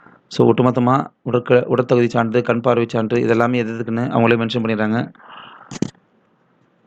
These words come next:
முன்னாள் ராணுவத்தினர், ஆதரவற்ற விதவை, ம், மாற்றுப்பாலினத்தவர்,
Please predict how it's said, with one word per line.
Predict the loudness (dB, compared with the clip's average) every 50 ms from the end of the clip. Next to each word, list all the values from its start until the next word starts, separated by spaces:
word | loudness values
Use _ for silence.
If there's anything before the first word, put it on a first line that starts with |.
| _ _ _ _ _ _ _ _ _ _ _ _ _ _ _ _ _ _ _ _ _ _ _ _ _ _ _ _ _ _ _ 2
முன்னாள் | 4 6 8 8 6 4
ராணுவத்தினர், | 2 0 0 -2 -2 -2 0
ஆதரவற்ற | 2 2 4 2 2 0 0 0
விதவை, | 0 2 2 2 2 0 -2 -4 -8
ம், | -6 -2 0 4 6 6 8 8 8 6
மாற்றுப்பாலினத்தவர், | 6 4 2 -2 -4 -2 -2 -2 -2 -2 -6 -6 -4 -4 -4 -4 -6